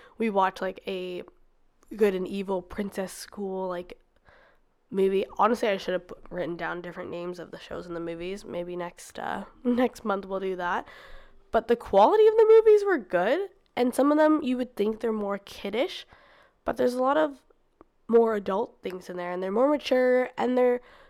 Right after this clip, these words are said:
still wholesome in a way where there's, like, nothing inappropriate happening, and they just feel good to watch. Like, I know a lot of people are watching, like, Gilmore Girls right now because it's fall, or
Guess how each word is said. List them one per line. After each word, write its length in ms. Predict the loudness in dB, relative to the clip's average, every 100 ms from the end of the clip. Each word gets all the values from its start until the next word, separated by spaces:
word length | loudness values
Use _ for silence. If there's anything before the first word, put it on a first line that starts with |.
| _ -20
still 320 | 0 4 4
wholesome 520 | 4 -2 -2 -2 0
in 80 | 2
a 60 |
way 220 | 4 4 4
where 140 | 2
there's, 200 | 0 -4
like, 160 | -4 -4
nothing 280 | -4 -4 -4
inappropriate 720 | -6 -6 -10 -10 -8 -8 -6
happening, 580 | -6 -6 0 0 0 -4 -16 -20 -20 _ _ _
and 580 | -6 -4 -2 -2 -4 -8 _ 2
they 120 | 2
just 260 | 2 -2 -2
feel 240 | 4 4
good 220 | 4 0
to 100 | -2
watch. 380 | -6 -6 -10 -12
Like, 160 | -10 -8
I 60 |
know 540 | -4 0 2 2 0 -2
a 80 | -2
lot 100 | -2
of 80 | -2
people 240 | -10 -8
are 100 | -8
watching, 420 | -8 -10 -10 -10
like, 180 | -10 -6
Gilmore 320 | -4 -2 -4
Girls 360 | -2 -2 -2 -2
right 180 | -4 0
now 280 | 0 0
because 260 | 0 -4 -6
it's 180 | -8 -12
fall, 440 | -6 -4 -2 -2
or 220 | -4 -8